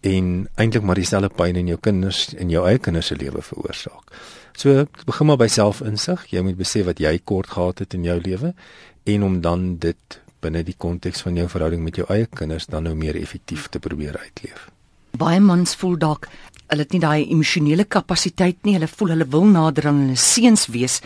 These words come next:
Speaker 2: maar hulle weet nie waar om te begin nie. Kan jy vir ons 'n wegspringplek daar gee?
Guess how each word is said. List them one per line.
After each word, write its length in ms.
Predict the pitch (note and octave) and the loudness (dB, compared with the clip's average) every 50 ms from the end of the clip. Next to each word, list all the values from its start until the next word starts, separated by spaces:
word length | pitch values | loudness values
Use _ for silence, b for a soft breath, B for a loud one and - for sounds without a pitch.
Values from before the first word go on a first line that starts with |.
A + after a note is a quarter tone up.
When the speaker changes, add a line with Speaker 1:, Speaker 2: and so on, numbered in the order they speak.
| B B B B B E3+ | B B B B B -6
Speaker 2:
maar 140 | B E3 F3 | B 0 0
hulle 100 | F3 E3 | 0 0
weet 140 | F#3+ - - | 0 0 0
nie 80 | A#3+ F3 | 0 0
waar 140 | - E3+ | 0 2
om 100 | F3+ G3 | 2 2
te 120 | G#3 - G#3 | 4 2 2
begin 340 | E3 F3 - - - A3 F#3 | 2 0 -2 0 2 2 2
nie. 140 | B2+ A#2 B B B B B B | 2 0 B B B B B B
Kan 160 | - A3+ G#3+ | 0 2 2
jy 80 | A3+ A3 | 2 2
vir 80 | - | 2
ons 140 | D#4+ E4 - | 2 2 2
'n 60 | E4+ | 2
wegspringplek 840 | A3 G3 G#3+ - - - - - E4 E4+ D#4+ - - F3 C3 - - - | 2 2 2 0 -2 -6 -6 -4 -4 -4 -4 0 0 0 0 0 -2 -4
daar 180 | B2 A2+ A#2 | -2 -2 -4
gee? 320 | - - - A#2+ - B2+ | -6 -8 -8 -8 -8 -8